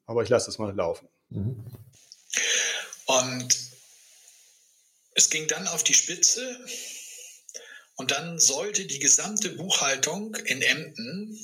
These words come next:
Speaker 3: es waren alles Damen, die zwischen fünfzehn und fünfundzwanzig Jahren im Unternehmen beschäftigt waren, sollten alle gekündigt werden.
Speaker 1: Mhm.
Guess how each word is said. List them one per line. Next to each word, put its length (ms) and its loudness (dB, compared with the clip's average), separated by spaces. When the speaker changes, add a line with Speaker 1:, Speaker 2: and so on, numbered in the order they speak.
Speaker 3:
es 120 4
waren 120 0
alles 360 4
Damen, 460 0
die 520 -2
zwischen 580 4
fünfzehn 800 4
und 180 -4
fünfundzwanzig 800 2
Jahren 460 -2
im 160 -4
Unternehmen 400 0
beschäftigt 560 4
waren, 480 -2
sollten 400 2
alle 200 4
gekündigt 480 2
werden. 220 -6
Speaker 1:
Mhm. 580 -8